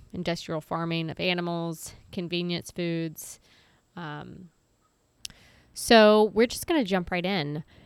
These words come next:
The first thing I wanna talk about is the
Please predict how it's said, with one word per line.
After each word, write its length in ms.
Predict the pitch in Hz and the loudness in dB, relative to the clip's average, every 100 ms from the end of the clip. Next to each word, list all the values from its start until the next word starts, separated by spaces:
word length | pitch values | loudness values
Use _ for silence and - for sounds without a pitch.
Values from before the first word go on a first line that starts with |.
| - - _ _ _ 175 | -20 -20 _ _ _ -2
The 500 | 233 226 226 220 220 - | 2 4 4 4 2 0
first 280 | - 302 - | -4 -4 2
thing 220 | 254 220 | 2 4
I 40 | |
wanna 180 | 190 180 | 4 2
talk 240 | 170 165 160 | 2 0 0
about 480 | 151 156 165 - - - - | 0 0 -2 -6 -10 -12 -8
is 920 | 185 180 175 180 175 170 - - - 214 - _ _ - | 0 2 4 4 2 -2 -8 -12 -14 -16 -20 _ _ -8
the 440 | 175 170 165 160 | -4 -2 -2 -2